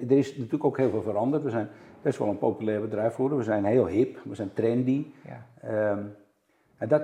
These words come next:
Speaker 1: spreekt die gast natuurlijk ook wel aan. Dus
Speaker 2: Ja.
Speaker 1: het is niet meer een stoffige augurkenfabriek zoals het vroeger was,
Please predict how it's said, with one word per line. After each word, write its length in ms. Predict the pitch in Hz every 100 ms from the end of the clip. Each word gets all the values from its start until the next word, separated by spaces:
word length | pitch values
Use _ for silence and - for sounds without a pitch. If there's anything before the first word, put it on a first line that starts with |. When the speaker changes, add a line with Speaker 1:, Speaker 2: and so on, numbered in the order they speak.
| -
Speaker 1:
spreekt 300 | - 113 -
die 100 | -
gast 200 | 110 -
natuurlijk 280 | 123 139 185
ook 80 |
wel 180 | 160 92
aan. 160 | 87 95 - _
Dus 240 | 127 113 -
Speaker 2:
Ja. 60 | 120 -
Speaker 1:
het 120 | 117
is 120 | 120
niet 120 | 127
meer 80 | 110
een 80 | 104
stoffige 440 | - - 104 101
augurkenfabriek 680 | 95 92 139 156 123 113 104
zoals 160 | - 104
het 120 | 98
vroeger 280 | 143 135 98
was, 240 | 92 -